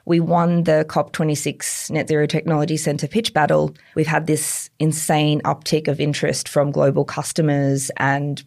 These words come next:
um, people looking to invest in the company, which is a real coup because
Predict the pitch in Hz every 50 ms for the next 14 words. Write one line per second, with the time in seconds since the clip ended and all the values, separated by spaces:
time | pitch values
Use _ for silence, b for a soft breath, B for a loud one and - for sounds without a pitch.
0 | - - 131 135 135 135 139 143 139 - 147 139 139 135 135 135 135 135 147 135
1 | 143 131 - 135 131 127 - - 147 135 - - - - 139 139 131 135 - -
2 | - - 139 135 135 143 135 131 - 139 - B B B B B B B 147 151
3 | - 156 143 147 151 143 143 147 151 151 147 147 143 147 147 - - 214 208 202
4 | 196 180 175 175 - - 151 - - 156 143 143 147 147 143 - - -